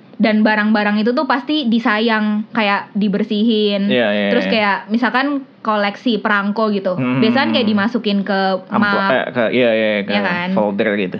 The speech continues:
Speaker 1: Mm-mm. Terus kayak piring-piring biasanya pasti dipajang.
Speaker 2: Ah.
Speaker 1: Kayak gitu-gitu kan kalau yang kolektor ya.
Speaker 2: Ah.
Speaker 1: Kayak itu tuh barang-barang yang memang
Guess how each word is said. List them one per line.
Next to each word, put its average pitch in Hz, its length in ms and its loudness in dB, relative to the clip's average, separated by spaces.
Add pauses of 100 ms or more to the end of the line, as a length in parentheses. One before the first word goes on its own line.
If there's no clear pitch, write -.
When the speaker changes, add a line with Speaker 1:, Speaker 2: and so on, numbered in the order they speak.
(140)
Speaker 1:
Mm-mm. 107 580 0
Terus 226 260 -4 (760)
kayak 202 240 -4
piring-piring 226 760 2
biasanya 233 320 2
pasti 262 240 0
dipajang. 190 720 0
Speaker 2:
Ah. 214 160 2
Speaker 1:
Kayak 214 160 2
gitu-gitu 226 260 0
kan 262 140 2
kalau 214 240 0
yang 208 160 0
kolektor 202 420 0
ya. - 120 2 (100)
Speaker 2:
Ah. 214 80 0
Speaker 1:
Kayak 185 380 -4
itu 226 180 -2
tuh 285 160 0
barang-barang 214 560 2
yang 254 160 2
memang 190 480 -2